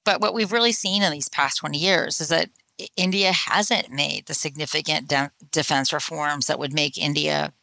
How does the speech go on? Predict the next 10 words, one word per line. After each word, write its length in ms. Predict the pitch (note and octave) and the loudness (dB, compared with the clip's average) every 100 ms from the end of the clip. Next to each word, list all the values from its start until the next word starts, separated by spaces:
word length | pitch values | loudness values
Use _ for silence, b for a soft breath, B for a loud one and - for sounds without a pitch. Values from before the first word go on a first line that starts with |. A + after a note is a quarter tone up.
| _ _ - | _ _ -4
a 60 | |
significant 720 | E3+ F#3+ D#3+ D#3+ E3 C#3+ D#3 | 0 0 0 0 0 0 -2
player. 520 | - D3+ C#3 C#3 D#3 - _ _ B B B _ _ _ _ - | -2 0 2 2 0 -2 _ _ B B B _ _ _ _ 0
Even 340 | G#3+ A3+ A3 | 4 6 6
Modi, 560 | F#3+ G3 G3+ G#3 F#3+ E3+ | 6 4 2 2 2 -2
even 320 | - E3+ E3+ | -6 -2 0
though, 340 | D#3 D3+ D3+ D3 | 2 2 2 0
you 120 | C#3+ | -6
know, 80 | D3 | -2
I, 140 | B2 | -2